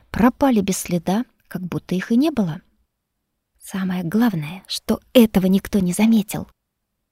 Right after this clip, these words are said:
Вильгельм не отрывал жадного взора от сестры, которая была окутана облаком чужой силы.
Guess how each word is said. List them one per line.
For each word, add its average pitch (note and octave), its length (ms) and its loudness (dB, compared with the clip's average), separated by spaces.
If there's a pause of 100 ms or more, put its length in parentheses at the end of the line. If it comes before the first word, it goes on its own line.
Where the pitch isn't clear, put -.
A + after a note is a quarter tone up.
(140)
Вильгельм F3 600 0
не E3+ 120 0
отрывал F3+ 360 0
жадного F3 400 0
взора D#3+ 260 -6
от - 140 -10
сестры, - 500 0 (320)
которая G3 320 2
была F#3 240 2
окутана A3 640 0
облаком F3+ 440 -2
чужой E3 300 -4
силы. D3+ 480 -8